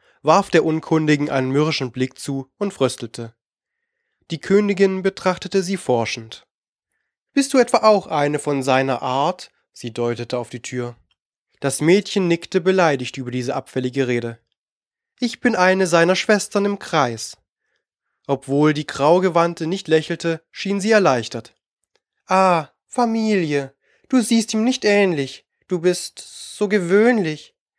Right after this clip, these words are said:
Vielleicht liegt das an deinem mürrischen Gesicht, Mädchen.“ Aramau blickte noch finsterer, und die Königin schwieg. „Stimmt es, dass euer Volk nicht lieben kann?“,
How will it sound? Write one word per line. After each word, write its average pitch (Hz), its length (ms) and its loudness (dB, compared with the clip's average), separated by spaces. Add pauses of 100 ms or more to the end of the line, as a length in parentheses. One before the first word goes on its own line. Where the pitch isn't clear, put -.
(300)
Vielleicht 254 520 2
liegt 226 180 -2
das 220 140 -2
an 214 80 -2
deinem 202 320 2
mürrischen 233 380 -2
Gesicht, - 540 -8
Mädchen.“ 160 580 -10 (1080)
Aramau 131 480 4
blickte 139 360 -4
noch 139 160 0
finsterer, 127 680 -2 (420)
und 196 200 -2
die 226 80 -4
Königin 143 460 0
schwieg. 123 500 -8 (640)
„Stimmt - 560 0
es, 151 300 -2
dass 190 220 -4
euer 190 260 4
Volk 202 380 0
nicht 226 240 -4
lieben 165 340 -2
kann?“, 220 380 -2